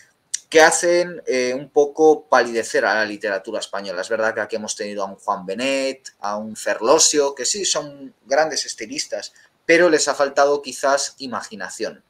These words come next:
El gran problema para mí en la literatura española es que ha faltado imaginación, y a día de hoy sigue faltando la imaginación, sigue faltando el atrevimiento,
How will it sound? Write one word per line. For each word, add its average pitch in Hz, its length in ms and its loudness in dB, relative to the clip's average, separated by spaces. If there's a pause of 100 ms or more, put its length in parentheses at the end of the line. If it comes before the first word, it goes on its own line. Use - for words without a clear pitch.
El 104 120 -12
gran 127 200 -2
problema 131 380 0
para 123 160 0
mí 127 120 -6
en 120 60 -8
la 117 80 2
literatura 110 500 -6
española 120 500 -6 (600)
es - 440 -4
que 139 100 0
ha 123 40 6
faltado 117 400 2
imaginación, 98 800 -8 (100)
y 269 160 0
a 135 100 8
día 156 200 6
de 156 80 6
hoy 165 80 2
sigue 143 260 -2
faltando 120 420 -6
la 117 80 -6
imaginación, 110 680 -4
sigue 120 220 -8
faltando 113 380 -6
el 110 80 -2
atrevimiento, 110 760 -8